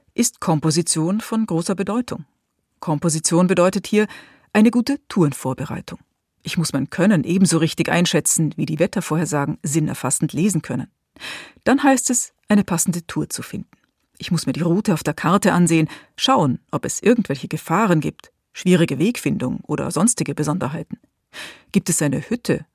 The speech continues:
oder eine Alm, auf der ich einkehren kann? Was mache ich, wenn ich keinen so guten Tag habe wie gedacht? Wo kann ich abkürzen? Plan B ausarbeiten, auch das gehört dazu.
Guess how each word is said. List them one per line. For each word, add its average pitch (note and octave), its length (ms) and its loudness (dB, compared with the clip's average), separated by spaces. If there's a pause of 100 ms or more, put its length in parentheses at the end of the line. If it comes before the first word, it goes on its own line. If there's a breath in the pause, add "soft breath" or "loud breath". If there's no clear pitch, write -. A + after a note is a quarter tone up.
(180)
oder E3+ 160 0
eine D#3 180 0
Alm, D#3+ 360 -2
auf G3+ 140 -2
der F#3+ 140 4
ich - 140 -4
einkehren A#3 400 -2
kann? D#4 260 -6 (640)
Was C#4 240 0
mache B3+ 200 6
ich, G#3+ 160 0 (500 loud breath)
wenn A3+ 120 6
ich - 240 -2
keinen B3+ 320 6
so F#3 100 2
guten F3+ 260 0
Tag E3 300 -4
habe C#3+ 360 -2
wie D#3 120 -2
gedacht? - 460 -8 (460)
Wo A#3 240 2
kann E3 200 0
ich - 120 -4
abkürzen? - 560 -4 (560)
Plan D3 420 -2
B F#3 220 2
ausarbeiten, F#3+ 600 2 (300 soft breath)
auch - 180 -2
das - 300 -2
gehört D#3+ 280 -8
dazu. - 300 -10